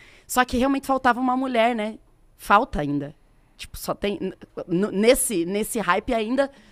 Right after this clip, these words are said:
só tem eu e agora é por isso que eu tô trazendo as meninas. Falei, "Gente, vamos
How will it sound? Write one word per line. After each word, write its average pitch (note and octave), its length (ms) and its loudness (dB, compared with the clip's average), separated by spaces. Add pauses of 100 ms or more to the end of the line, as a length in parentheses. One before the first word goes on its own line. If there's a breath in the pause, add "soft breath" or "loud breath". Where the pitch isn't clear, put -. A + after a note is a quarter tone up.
só A#3 260 4
tem C#4 260 0
eu C4 220 4
e A3 180 2
agora G3 280 4
é - 20 -4
por - 120 -12
isso - 100 -12
que - 20 -14
eu C#4 60 -6
tô C4 60 -8
trazendo C#4 340 -2
as C4+ 80 -6
meninas. C4+ 440 0
Falei, E3+ 160 -10
"Gente, A3 300 -4
vamos F#3 300 -6